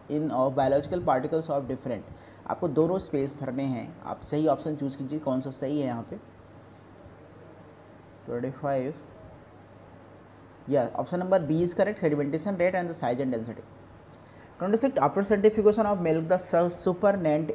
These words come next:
is, ठीक है, सेंट्रीफ्यूज में जो मिलता है सुपरनेट, उसको क्या बोलते हैं, वो basically क्या होता है, जो घी निकलता है वो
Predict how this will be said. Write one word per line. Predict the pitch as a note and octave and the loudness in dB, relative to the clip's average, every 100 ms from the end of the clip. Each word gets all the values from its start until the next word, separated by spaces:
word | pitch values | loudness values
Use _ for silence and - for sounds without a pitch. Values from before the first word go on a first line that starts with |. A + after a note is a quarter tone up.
| - | 0
is, | D3 - - - - - - - - - - - - - - | 0 -2 -10 -18 -20 -20 -20 -20 -20 -20 -18 -18 -20 -20 -12
ठीक | - E3+ | -8 -8
है, | B3+ - - | -8 -14 -6
सेंट्रीफ्यूज | C#3 D3+ D#3+ F3 | -4 0 -2 -2
में | E3 | -2
जो | E3+ E3 | 0 0
मिलता | D3+ C#3 D3+ | 0 0 0
है | D3+ | 0
सुपरनेट, | C#3+ C#3 D3 | -2 -4 -4
उसको | D#3 | -4
क्या | D3 A#2+ | -2 -2
बोलते | A#2 A2 G#2+ | -2 -6 -8
हैं, | |
वो | A2+ | -8
basically | A#2+ C#3 D3 D3+ | -6 -6 -4 -2
क्या | C#3 | -2
होता | C3 A2+ - | -2 -6 -6
है, | |
जो | D3 | -4
घी | C3+ E3+ | 2 2
निकलता | D#3+ C3+ C3 | 4 0 0
है | |
वो | C#3+ | 0